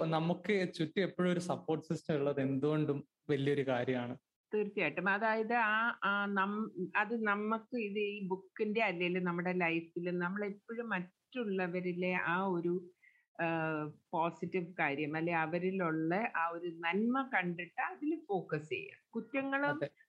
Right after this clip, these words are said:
Speaker 2: കുറവുകളും എനിക്കും ഉണ്ട്. അപ്പൊ അത് മാത്രം ഫോക്കസ് ചെയ്ത ഒരു കാലഘട്ടം ഉണ്ടായിരുന്നു. അങ്ങനെ, അങ്ങനെ ഞാനും അത് ഫോക്കസ് ചെയ്യാൻ തുടങ്ങി.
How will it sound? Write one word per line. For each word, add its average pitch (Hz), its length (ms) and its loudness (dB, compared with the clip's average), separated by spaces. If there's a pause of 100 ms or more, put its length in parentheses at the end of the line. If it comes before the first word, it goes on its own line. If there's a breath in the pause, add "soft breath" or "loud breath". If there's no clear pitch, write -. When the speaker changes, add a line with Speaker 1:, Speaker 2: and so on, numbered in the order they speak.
(120)
Speaker 2:
കുറവുകളും 240 680 0 (220)
എനിക്കും 220 420 2
ഉണ്ട്. 127 180 -2
അപ്പൊ - 880 -8
അത് 233 280 2
മാത്രം 277 640 0
ഫോക്കസ് 247 540 -2
ചെയ്ത 240 380 2
ഒരു 233 240 0
കാലഘട്ടം 208 480 2
ഉണ്ടായിരുന്നു. 185 460 2
അങ്ങനെ, 220 400 0 (380)
അങ്ങനെ 240 280 2
ഞാനും 254 480 4
അത് 254 140 2
ഫോക്കസ് 214 400 0
ചെയ്യാൻ 147 300 0
തുടങ്ങി. 113 260 -6